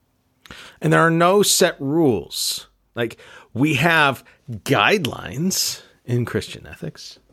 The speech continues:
We have goals. But anytime we try to set up rules in Christian ethics, we, we quickly run into problems. And oftentimes in Christian history, those problems have looked like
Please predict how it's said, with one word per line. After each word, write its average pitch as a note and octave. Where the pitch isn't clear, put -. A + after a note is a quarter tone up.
We B2+
have G#2+
goals. B2+
But -
anytime F#3+
we D3+
try D#3
to C#3
set C3+
up A#2
rules G3
in A#2+
Christian A#2
ethics, G2+
we, C3
we C3
quickly F#3
run B2+
into A2+
problems. A#2
And D3
oftentimes C#3+
in A2
Christian A#2
history, E3
those C3
problems C#3+
have A#2+
looked C3+
like A#2